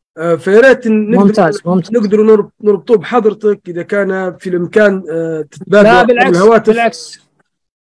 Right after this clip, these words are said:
Speaker 1: آه.
Speaker 2: بالعكس، أي، أي شخص، أي شخص موجود في قطر أو، أو خارج قطر وحاب، آه، عنده فكرة مشروع أو مبادرة أو أي حاجة أو عمل تطوعي، حنا مستعدين، آه،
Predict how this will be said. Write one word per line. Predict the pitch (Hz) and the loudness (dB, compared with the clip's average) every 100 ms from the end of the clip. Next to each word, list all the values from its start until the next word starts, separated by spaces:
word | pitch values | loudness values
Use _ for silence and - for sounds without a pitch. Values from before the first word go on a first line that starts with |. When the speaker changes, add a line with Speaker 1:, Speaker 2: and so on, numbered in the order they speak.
| - | -12
Speaker 1:
آه. | 175 156 147 160 _ | -8 -8 -10 -16 _
Speaker 2:
بالعكس، | 185 214 240 220 214 | -4 0 0 -2 -2
أي، | 240 254 - | -2 -2 -4
أي | 240 254 | -2 -2
شخص، | - 247 - - | -2 -6 -6 -10
أي | 240 254 | -6 -6
شخص | 220 226 - | -4 -6 -6
موجود | 220 220 220 | -6 -6 -6
في | 208 | -6
قطر | 226 220 233 214 | -4 -2 -2 -4
أو، | 196 185 185 202 | -6 -8 -10 -16
أو | 196 - 190 | -12 -4 -4
خارج | - 240 233 208 | 0 0 0 -2
قطر | 214 214 220 185 | -4 -2 -4 -4
وحاب، | - 220 208 202 202 196 - _ _ _ _ _ - | -4 -4 -4 -4 -4 -4 -10 _ _ _ _ _ -12
آه، | 190 180 180 180 170 | -6 -4 -4 -4 -4
عنده | 185 220 220 | -2 0 0
فكرة | - 220 208 | -2 -4 -2
مشروع | 208 180 226 220 220 190 | -4 -2 0 2 0 -2
أو | 190 | -6
مبادرة | 180 196 190 214 220 220 214 208 | -6 -8 -4 -2 -2 -4 -6 -8
أو | 202 190 | -12 -10
أي | 226 226 | -6 -4
حاجة | 226 226 226 | -2 -4 -4
أو | 208 208 | -4 -4
عمل | 196 220 208 | -4 -4 -8
تطوعي، | 208 214 220 220 220 | -8 -2 0 0 -2
حنا | 190 220 | -4 -10
مستعدين، | 208 - 196 202 196 233 233 - _ _ _ _ _ _ | -10 -10 -8 -8 -2 0 0 -4 _ _ _ _ _ _
آه، | 175 170 170 165 170 170 165 | -6 -2 0 0 0 -4 -10